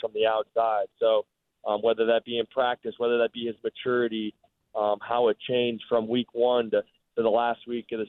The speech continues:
season, and, and all the adversity that he faced and really was able to stay strong and keep fighting, and, and those things are gonna,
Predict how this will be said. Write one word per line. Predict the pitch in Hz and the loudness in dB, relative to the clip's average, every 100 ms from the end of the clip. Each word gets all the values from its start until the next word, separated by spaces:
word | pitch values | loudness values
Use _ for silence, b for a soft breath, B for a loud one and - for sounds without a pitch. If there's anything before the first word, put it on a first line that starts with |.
| - | -4
season, | 120 110 104 | -2 2 2
and, | 101 | 0
and | 101 113 107 | 0 0 0
all | 107 117 123 | 0 2 2
the | 117 117 | 4 2
adversity | - 120 120 - 117 | 2 -2 -2 -4 0
that | 110 | 0
he | 110 113 - | 0 -6 0
faced | 123 120 - | 2 2 -2
and | 110 | -6
really | 110 117 113 | 0 0 0
was | 107 | 0
able | 110 113 110 | 0 2 0
to | - 110 - _ _ _ - | 2 0 0 _ _ _ -2
stay | 127 120 | 0 0
strong | - 123 139 135 | -2 -2 0 -2
and | 107 | -6
keep | - 135 - | -6 -8 -2
fighting, | 131 139 135 127 | -2 -2 -8 -6
and, | 113 104 _ _ - | -6 -8 _ _ -8
and | 117 113 | -6 0
those | 127 135 - | 0 0 -2
things | 135 131 123 117 | -2 -2 -2 -2
are | 113 | -2
gonna, | 117 117 110 | 0 0 0